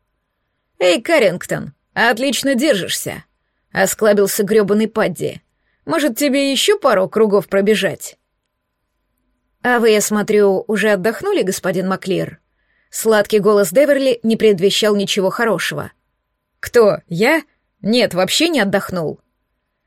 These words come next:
«Значит, просто недостаточно утомились. И еще один круг». «Но я...» «Еще один круг», — стальным голосом отрубила Деверли.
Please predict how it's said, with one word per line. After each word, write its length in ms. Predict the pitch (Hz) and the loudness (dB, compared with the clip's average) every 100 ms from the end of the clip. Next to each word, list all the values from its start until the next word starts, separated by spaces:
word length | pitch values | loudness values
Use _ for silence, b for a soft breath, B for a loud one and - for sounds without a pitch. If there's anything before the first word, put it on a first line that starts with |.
| _ _ | _ _
«Значит, 520 | 269 247 339 - 247 - | -6 -2 -2 -2 -6 -2
просто 420 | 262 285 - 240 | 0 0 0 -2
недостаточно 800 | 220 202 202 220 214 - - 190 | 0 0 0 -4 -4 -6 -8 -8
утомились. 800 | 240 - 196 180 147 143 - - _ _ | -6 -2 -2 -2 -6 -8 -10 -12 _ _
И 80 | - | -4
еще 320 | 320 349 - | 0 0 0
один 260 | 170 165 175 | -2 -2 -6
круг». 420 | - 175 170 - _ _ _ _ _ _ _ _ | -4 -4 -6 -14 _ _ _ _ _ _ _ _
«Но 180 | 185 214 | -2 0
я...» 560 | 190 220 214 208 190 - _ _ _ _ _ _ _ - | 2 4 4 2 0 -8 _ _ _ _ _ _ _ -8
«Еще 640 | 190 208 277 - 285 233 - | -2 0 0 0 0 0 -2
один 380 | 190 170 185 | -4 -2 -4
круг», — 560 | 185 185 175 - - - _ _ _ | -4 -4 -4 -8 -20 -20 _ _ _
стальным 520 | - - 214 196 185 185 | -12 -2 2 2 0 2
голосом 420 | 277 339 - 285 | 2 2 -2 -4
отрубила 500 | 208 208 196 202 196 | -2 -2 2 2 0
Деверли. 680 | 175 196 165 151 156 - | 0 0 -2 -6 -10 -12